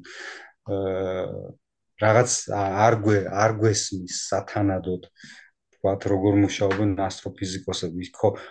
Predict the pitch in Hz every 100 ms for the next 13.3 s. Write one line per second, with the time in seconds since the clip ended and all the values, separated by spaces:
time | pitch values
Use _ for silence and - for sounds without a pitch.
0 | - - - 104 101 107 104 107 104 90
1 | - 95 87 92 - - 98 98 - 104
2 | 92 90 90 - 101 95 95 90 98 98
3 | 104 95 92 98 98 98 - 110 113 98
4 | 104 123 107 104 92 90 90 101 92 92
5 | 95 - 85 87 - 110 110 107 98 92
6 | - 95 92 85 82 - - - - _
7 | - 110 139 139 123 117 107 101 110 113
8 | 123 113 113 104 123 117 101 - - 85
9 | 87 - _ _ _ 95 101 113 110 123
10 | 110 107 - 107 101 113 110 - 104 95
11 | 92 95 110 - - 101 101 - - 101
12 | 95 95 92 95 104 113 - 104 - 101
13 | 95 107 135